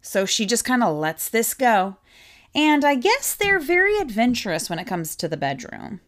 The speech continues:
She doesn't hold anything back. They like to use toys, books, you name it. They like to do all the things. So as one does, one goes to a sex shop so they can broaden their horizons, one would say. And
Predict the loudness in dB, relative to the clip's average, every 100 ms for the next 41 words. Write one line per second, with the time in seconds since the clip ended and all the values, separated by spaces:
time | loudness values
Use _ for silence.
0 | _ -12 -2 0 2 0 0 -2 2 2
1 | 2 0 -2 -2 -2 0 2 2 0 -4
2 | -6 -4 -2 -2 -2 -2 -2 0 2 4
3 | 6 4 2 0 0 2 2 -4 -14 -8
4 | -4 -2 -2 -4 -6 -6 -4 -4 -4 -2
5 | 0 0 0 -2 -6 -10 -6 0 0 -2
6 | -10 -20 -6 6 6 6 6 4 4 6
7 | 4 4 2 2 2 0 -2 -4 -4 -4
8 | -2 -4 -4 -4 -2 -4 -6 -4 -4 -2
9 | -2 0 4 4 2 _ 0 4 4 4
10 | 0 0 2 2 2 0 2 2 2 -2
11 | -6 -6 -8 -6 -8 -8 -6 -4 -6 -8
12 | -14 -20 -20 -20 -20 -2 2 4 6 4
13 | 2